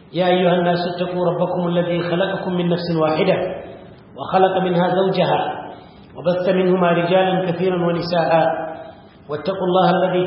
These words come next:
تساءلون به والأرحام، إن الله كان عليكم رقيبا. يا أيها الذين آمنوا اتقوا الله وقولوا قولا سديدا يصلح لكم أعمالكم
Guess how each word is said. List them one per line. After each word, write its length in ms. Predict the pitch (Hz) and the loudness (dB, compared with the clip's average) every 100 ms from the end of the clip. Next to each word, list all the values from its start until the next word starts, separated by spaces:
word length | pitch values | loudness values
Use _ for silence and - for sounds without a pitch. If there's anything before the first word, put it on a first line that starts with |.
| 175 | 0
تساءلون 500 | - 196 180 180 180 | 0 0 2 2 2
به 200 | 180 180 | 2 0
والأرحام، 480 | 170 165 - 190 160 - - - - - - - - - | 0 -2 0 0 0 -4 -8 -14 -18 -20 -20 -20 -16 -8
إن 140 | 190 | -2
الله 460 | 190 190 185 180 185 | 0 4 4 4 2
كان 200 | 190 185 | 2 2
عليكم 480 | 180 175 185 170 180 | 2 2 0 0 0
رقيبا. 680 | 185 180 196 170 147 - - - - - - - - | -2 0 0 0 0 -2 -8 -12 -16 -20 -20 -20 -12
يا 160 | 147 180 | -2 0
أيها 260 | 185 185 185 | 2 2 4
الذين 380 | 180 180 180 | 4 2 2
آمنوا 460 | 180 180 185 185 180 | 2 2 2 2 0
اتقوا 200 | 185 180 | -2 -2
الله 360 | 175 175 165 170 | 0 2 4 4
وقولوا 400 | 170 170 180 175 170 | 2 0 0 0 0
قولا 180 | 175 165 | 0 0
سديدا 480 | - 165 185 - - - - - - - - - - - - - - - - - | -2 0 0 0 -4 -8 -14 -16 -16 -18 -18 -20 -20 -20 -20 -20 -20 -20 -14 -2
يصلح 400 | 185 - 196 185 | 0 0 0 2
لكم 300 | 190 - 185 | 2 2 0
أعمالكم 640 | 175 180 190 196 190 - | -2 0 0 2 2 0